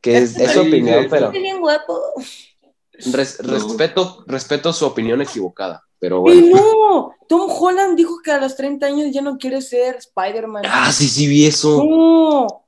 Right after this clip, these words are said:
Speaker 2: porque dice
Speaker 1: ¿Cuántos
Speaker 2: que
Speaker 1: años
Speaker 2: sigue siendo
Speaker 1: tiene?
Speaker 2: ¿Cómo?
Speaker 1: ¿Cuántos años tiene? Otra vez
Speaker 2: Tiene
Speaker 1: pausa,
Speaker 2: veinticinco,
Speaker 1: pausa.
Speaker 2: tiene veinticinco. Pero
Speaker 1: Ah,
Speaker 2: dijo que si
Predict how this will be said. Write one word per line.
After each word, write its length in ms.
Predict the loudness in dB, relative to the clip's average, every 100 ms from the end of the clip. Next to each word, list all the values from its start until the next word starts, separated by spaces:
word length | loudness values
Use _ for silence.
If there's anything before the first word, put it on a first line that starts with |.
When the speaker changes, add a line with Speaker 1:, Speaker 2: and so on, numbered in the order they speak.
| _
Speaker 2:
porque 220 | -6 -4 -4
dice 180 | 0
Speaker 1:
¿Cuántos 220 | 2 2 2
Speaker 2:
que 60 |
Speaker 1:
años 200 | 4 4
Speaker 2:
sigue 140 | 2 -4
siendo 340 | 0 2 2
Speaker 1:
tiene? 160 | -2 -6 -10 _ _ _
Speaker 2:
¿Cómo? 360 | -8 -6 -8 _ _ _ _ _ _ _ _ -10
Speaker 1:
¿Cuántos 300 | -8 -8 -8
años 280 | -4 -2 -2
tiene? 400 | -2 -4 -4 -10 _ -12
Otra 240 | -4 -2
vez 160 | 0 0
Speaker 2:
Tiene 160 | 2
Speaker 1:
pausa, 160 | 2 0
Speaker 2:
veinticinco, 380 | -4 -6 -4 -4
Speaker 1:
pausa. 140 | -6 -6
Speaker 2:
tiene 100 | -6
veinticinco. 720 | -6 -8 -12 -10 -10 -12 -16 _ _ _
Pero 120 | -2 0
Speaker 1:
Ah, 40 |
Speaker 2:
dijo 240 | -2 -4
que 100 | -2
si 60 | 0